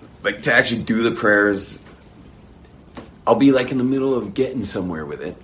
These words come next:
when all of a sudden, I don't know, a birthright group, you know, and they're, like, holding their sitters upside down, and they're wearing those, like, disposable kippahs that are flying through the air, and, and so I gotta go help them,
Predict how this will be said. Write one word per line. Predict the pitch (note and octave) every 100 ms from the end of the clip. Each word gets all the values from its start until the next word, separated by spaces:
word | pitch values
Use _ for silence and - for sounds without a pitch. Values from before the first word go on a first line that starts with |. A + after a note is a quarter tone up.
| - - -
when | F#2 F#2
all | - G#2 A2
of | F#2
a |
sudden, | - G2 E2
I | D2 F2+
don't | F2
know, | - - -
a | D2+
birthright | - D3+ A#2+ A2+ C#2+ -
group, | D2 - - - - - -
you | D#2
know, | C#2 C#2 - - - - - -
and | D3+
they're, |
like, | C#3 A2+
holding | B2+ A#2
their | F#2+
sitters | - - B2 A2
upside | G2+ D#2+ - F#2 F2+
down, | F2+ F2 E2 E2+
and | E2
they're | E2+
wearing | F2+ F2 F2+
those, | E2 D#2
like, | F2+ D#2 - - -
disposable | F#2+ - G#2+ F#2+ F2+
kippahs | F2+ G#2+ G2 F#2+
that | F#2+
are |
flying | F2+ A2+ G#2 F#2+ F#2
through | F#2
the | E2+ E2
air, | E2 D#2 D2+
and, | D2+ D2+ - - - - - -
and | G2+
so | G2 G2+ F2 D#2+ - - - - -
I | G3
gotta | A3 G3+
go | G3+
help | F#3 G#3
them, | G#3 D3+ E2